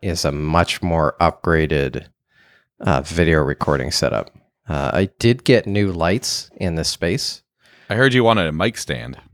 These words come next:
Speaker 2: A new,
Speaker 1: Uh,
Speaker 2: a new, uh,
Speaker 1: <laughs>
Speaker 2: desk-mounted ni-, light, uh, mic stand.
Speaker 1: And I'm trying to have a setup with a recording here where I just have the, the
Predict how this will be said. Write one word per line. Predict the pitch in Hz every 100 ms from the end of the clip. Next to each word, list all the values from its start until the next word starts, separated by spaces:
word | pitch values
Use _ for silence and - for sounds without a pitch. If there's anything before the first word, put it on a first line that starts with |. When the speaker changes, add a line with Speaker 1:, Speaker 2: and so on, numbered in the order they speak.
| _ - - _ _
Speaker 2:
A | 85
new, | 87
Speaker 1:
Uh, | 82 80 76
Speaker 2:
a | 69 80
new, | 82
uh, | 82 - 147 139 - 135 - 151
Speaker 1:
<laughs> | 98 -
Speaker 2:
desk-mounted | 107 95 - 95 85 76 65 -
ni-, | 82 - _
light, | - 95 - _
uh, | 76 73
mic | 80 95
stand. | - 73 67 - _ - _ _ _
Speaker 1:
And | 87
I'm | 85
trying | - 117
to | 104
have | 113
a | 90
setup | - 92 -
with | 87
a | 82
recording | 76 92 85 76
here | 80 69
where | 76 78 92
I | 101
just | 107 -
have | - 101
the, | 85 85 69 _
the | - 78 76